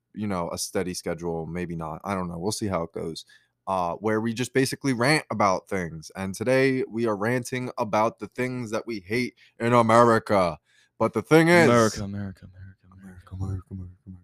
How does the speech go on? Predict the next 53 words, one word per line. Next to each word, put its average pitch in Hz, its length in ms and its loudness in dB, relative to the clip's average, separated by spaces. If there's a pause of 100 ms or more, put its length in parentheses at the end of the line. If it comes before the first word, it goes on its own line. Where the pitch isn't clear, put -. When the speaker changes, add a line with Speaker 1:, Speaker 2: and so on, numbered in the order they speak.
(580)
Speaker 1:
America, 123 240 -4
America. 131 240 4
<laughs> 87 60 -12
But 113 100 0
the 120 80 -4
thing 165 220 4
is, 127 240 4
is, 113 200 -2
is, 104 220 -2 (760)
um, 104 580 -2 (680)
I 131 60 0
want 175 200 6
everyone 156 300 -2
to 139 40 -4
know 120 300 0
that 107 220 -4
is 110 200 -2
listening, 110 500 -6
you 107 100 -4
know, 92 340 -6 (800)
we 151 180 0
are 127 220 4
proud 98 300 -4
Americans. 87 560 -12
At 101 100 -8
the 123 140 -6
end 147 100 -6
of 143 80 -4
the 135 80 -4
day, 117 400 -2 (400)
no 113 160 -6
matter 127 260 -4
what 113 280 -4
we 117 140 -4
believe 107 420 -6
in, 107 160 -4
we 107 100 -4
do 107 240 -4
truly 101 380 -6
believe 98 420 -8
that 90 260 -6
we 104 140 -6
want 101 240 -6
the 92 60 -16
best 87 320 -10
for 90 160 -8
our 82 100 -10
country 85 420 -14
and 82 120 -14
the 80 40 -18
best 82 260 -12
for 82 120 -14
our 80 120 -14